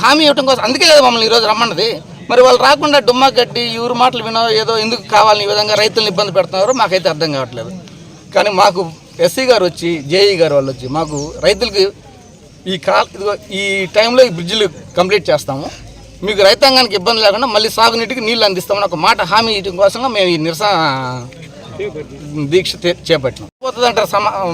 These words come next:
ఆ ఫండ్ వెనక్కి వెళ్ళిపోతుంది, అందువల్ల ఇప్పుడు చేయాలంటారు. ఇప్పుడు మార్చి ఇరవై తేదీ ఈరోజు, ఈ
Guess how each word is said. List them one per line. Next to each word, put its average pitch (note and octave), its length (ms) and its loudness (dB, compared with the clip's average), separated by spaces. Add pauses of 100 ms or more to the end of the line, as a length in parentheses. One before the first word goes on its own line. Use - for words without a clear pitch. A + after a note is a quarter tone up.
(180)
ఆ F#3+ 40 2 (160)
ఫండ్ B3+ 200 2
వెనక్కి C4 200 0
వెళ్ళిపోతుంది, A3 360 0
అందువల్ల A3+ 280 4
ఇప్పుడు F#3+ 220 -8
చేయాలంటారు. F3+ 500 2 (680)
ఇప్పుడు G3 260 -2
మార్చి B3 320 4
ఇరవై C4 260 10
తేదీ A3 240 4
ఈరోజు, D#3 240 0 (500)
ఈ - 20 -6